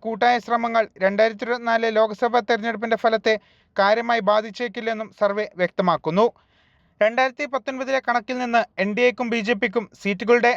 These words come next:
എണ്ണത്തിൽ നേരിയ കുറവുണ്ടാകുമെന്ന് സർവേ സൂചിപ്പിക്കുന്നുണ്ട്. എങ്കിലും വരാനിരിക്കുന്ന പൊതു തെരഞ്ഞെടുപ്പിലും ബി ജെ പിക്ക് ആധിപത്യം സ്ഥാപിക്കാൻ ആകും. രണ്ടായിരത്തി പത്തൊൻപതിൽ ബി ജെ പി നേതൃത്വത്തിലുള്ള ദേശീയ ജനാധിപത്യ സഖ്യം മുന്നൂറ്റി അമ്പത്തിമൂന്ന് സീറ്റുകളും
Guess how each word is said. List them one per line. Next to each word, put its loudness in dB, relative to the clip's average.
എണ്ണത്തിൽ 0
നേരിയ -2
കുറവുണ്ടാകുമെന്ന് 0
സർവേ 2
സൂചിപ്പിക്കുന്നുണ്ട്. -4
എങ്കിലും 2
വരാനിരിക്കുന്ന 0
പൊതു -6
തെരഞ്ഞെടുപ്പിലും -2
ബി 2
ജെ -2
പിക്ക് -4
ആധിപത്യം 0
സ്ഥാപിക്കാൻ -2
ആകും. 2
രണ്ടായിരത്തി 2
പത്തൊൻപതിൽ -6
ബി -6
ജെ -6
പി -4
നേതൃത്വത്തിലുള്ള 0
ദേശീയ 0
ജനാധിപത്യ -2
സഖ്യം 0
മുന്നൂറ്റി 0
അമ്പത്തിമൂന്ന് 0
സീറ്റുകളും 0